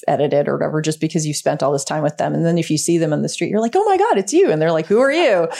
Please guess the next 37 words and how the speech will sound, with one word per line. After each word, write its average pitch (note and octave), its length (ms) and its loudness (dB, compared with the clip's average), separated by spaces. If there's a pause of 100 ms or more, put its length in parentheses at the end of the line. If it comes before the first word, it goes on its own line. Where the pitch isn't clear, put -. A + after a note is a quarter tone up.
(320)
Um, G#3+ 460 0 (760)
<laughs> - 140 -18
which D#3+ 160 -4
has F#3 120 0
happened C#4 300 0
to E3 100 -6
me. C#3+ 280 0
And, F3+ 400 2 (220)
<laughs> - 560 -6
but G#3 360 0
I A3 100 0
think D4+ 280 -2
that, A#3+ 300 2
um, F#3 500 -2 (100)
you G#3 120 0
know, G3 160 0
when G3 140 0
you're F#3+ 180 2
dir-, F3+ 380 -2
directing, E3+ 680 0
it's D3+ 200 -4
like, D3 240 0
you D#3+ 260 0
actually D#3+ 280 -2
have D#3+ 80 -6
to F3 80 -4
build F3 400 0
that - 160 -4
relationship. - 800 -12
And D3+ 140 0
that D3 160 0
was, D3 200 -2
like, C3+ 280 -2
so C#3+ 320 0
that D3 160 0
was, D3+ 180 -2
like, D#3 160 -2